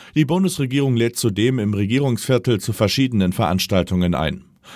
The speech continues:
Damit Sie aber nicht den weiten Weg in die Hauptstadt antreten müssen, hat unsere Redaktion ersatzweise ein kleines Programm zusammengestellt. Bereits seit Mitte April können Sie deutschlandweit auf unseren Infoscreens Videos sehen,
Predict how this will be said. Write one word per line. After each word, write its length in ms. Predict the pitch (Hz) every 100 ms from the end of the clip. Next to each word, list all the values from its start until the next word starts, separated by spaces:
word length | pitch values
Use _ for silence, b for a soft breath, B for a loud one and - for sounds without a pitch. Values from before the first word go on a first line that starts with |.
| B
Damit 300 | 143 165 156
Sie 140 | 185
aber 180 | 151 135
nicht 180 | 131 -
den 140 | 120
weiten 380 | 104 120 120 107
Weg 200 | 117 123
in 100 | 110
die 120 | 95
Hauptstadt 460 | 98 131 - 131 110
antreten 520 | 107 113 127 120 123
müssen, 380 | 117 113 135 101 B B
hat 180 | 151 -
unsere 440 | 165 160 147 131
Redaktion 600 | 120 123 110 - 147 151
ersatzweise 720 | 123 110 120 123 - 104 101 104
ein 160 | 85
kleines 460 | 87 113 107 104 -
Programm 440 | - 101 95 90
zusammengestellt. 1000 | - 92 87 82 78 82 - 80 69 - - B B -
Bereits 320 | 131 143 -
seit 220 | 139 117
Mitte 260 | 143 160 131
April 380 | 101 127 135 131
können 220 | 139 120
Sie 120 | 110
deutschlandweit 720 | 113 135 - 127 104 107 107
auf 140 | 110 104
unseren 340 | 110 104 104
Infoscreens 800 | 98 160 147 123 - 123 113 101
Videos 460 | 131 160 107 92 -
sehen, 300 | 110 104